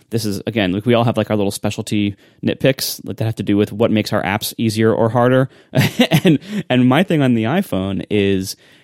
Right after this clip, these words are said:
the iPhone eleven series had, has such an advanced camera system in, in the software that when you open up the camera, it tends to terminate almost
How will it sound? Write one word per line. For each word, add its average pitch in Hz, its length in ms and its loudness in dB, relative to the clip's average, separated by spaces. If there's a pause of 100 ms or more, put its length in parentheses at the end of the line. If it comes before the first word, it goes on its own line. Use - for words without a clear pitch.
the 127 80 0
iPhone 185 200 0
eleven 139 320 4
series 104 480 -2
had, 104 380 -2
has 104 240 -2
such - 280 -4
an 104 280 0 (120)
advanced 107 600 -4
camera 127 640 0 (100)
system 143 400 -2
in, 104 120 0
in 104 200 -2
the 104 60 -2
software 180 520 -2 (600)
that 123 200 0
when 135 180 4
you 165 100 4
open 139 180 2
up 127 120 -2
the 110 80 -4
camera, 110 480 0 (340)
it 127 80 -2
tends 135 240 0
to - 80 -6
terminate 131 480 0
almost 139 320 0